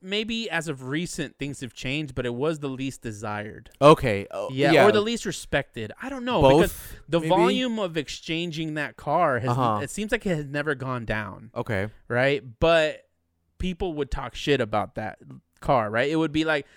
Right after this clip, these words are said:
Speaker 1: people would say it's the Honda Civic of the,
Speaker 2: Of
Speaker 1: of
Speaker 2: the
Speaker 1: the,
Speaker 2: M
Speaker 1: of the M's,
Speaker 2: cars?
Speaker 1: right? You know, it's kinda,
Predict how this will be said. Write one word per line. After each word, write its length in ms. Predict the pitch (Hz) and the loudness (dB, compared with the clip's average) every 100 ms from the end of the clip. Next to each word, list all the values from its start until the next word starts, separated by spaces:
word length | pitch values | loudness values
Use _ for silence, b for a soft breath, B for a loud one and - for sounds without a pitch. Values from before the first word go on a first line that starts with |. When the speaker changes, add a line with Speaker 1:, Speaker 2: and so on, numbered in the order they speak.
| b b | b b
Speaker 1:
people 260 | 185 190 175 | 0 2 2
would 100 | 165 | 2
say 280 | - 156 156 | 0 0 0
it's 160 | - | -4
the 160 | 147 135 | -4 -4
Honda 320 | 139 135 123 | -4 -6 -8
Civic 520 | - 139 123 113 - - | -4 -4 -2 -6 -6 -10
of 460 | 127 120 117 113 117 | -4 -2 -4 -6 -8
the, 580 | 120 113 113 110 113 - 120 | -6 -4 -4 -6 -8 -6 -2
Speaker 2:
Of 60 | |
Speaker 1:
of 80 | 127 | -2
Speaker 2:
the 60 | 110 | -2
Speaker 1:
the, 60 | 110 | 0
Speaker 2:
M 260 | 117 135 | -2 -2
Speaker 1:
of 140 | 139 127 | -4 -2
the 160 | 120 | 0
M's, 320 | 139 131 185 107 | 2 2 -2 -2
Speaker 2:
cars? 40 | |
Speaker 1:
right? 400 | 117 123 139 156 | 0 2 2 2
You 140 | 147 | -2
know, 220 | 156 156 156 | 0 2 0
it's 120 | 143 | -2
kinda, 420 | - 147 143 135 | -2 0 2 0